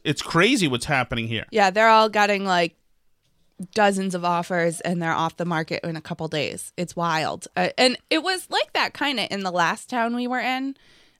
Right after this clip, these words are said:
Speaker 2: Um,
Speaker 1: Right.
Speaker 2: but not like this, and this area was much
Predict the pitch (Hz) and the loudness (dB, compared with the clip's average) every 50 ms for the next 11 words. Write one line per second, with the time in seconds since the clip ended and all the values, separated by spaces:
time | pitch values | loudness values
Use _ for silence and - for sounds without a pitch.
0 | _ - - 214 208 190 180 117 120 120 - - _ _ _ _ _ _ - 196 | _ -4 0 2 4 6 6 6 4 4 2 -4 _ _ _ _ _ _ -14 -4
1 | - 214 196 185 160 - _ _ _ _ _ _ _ _ _ _ _ - 220 220 | 2 4 6 6 4 4 _ _ _ _ _ _ _ _ _ _ _ -4 0 4
2 | 220 214 202 - 214 190 185 - - 202 214 277 - - - 202 202 196 185 185 | 6 6 6 6 4 2 0 2 2 2 2 2 0 0 0 0 0 2 0 -2
3 | 214 - - - 190 180 180 175 170 165 160 175 175 180 180 - 196 196 185 175 | -2 -2 0 2 2 4 4 2 2 0 0 0 -2 -2 -2 -4 -2 -2 -2 -2
4 | - - - - | -4 -8 -8 -8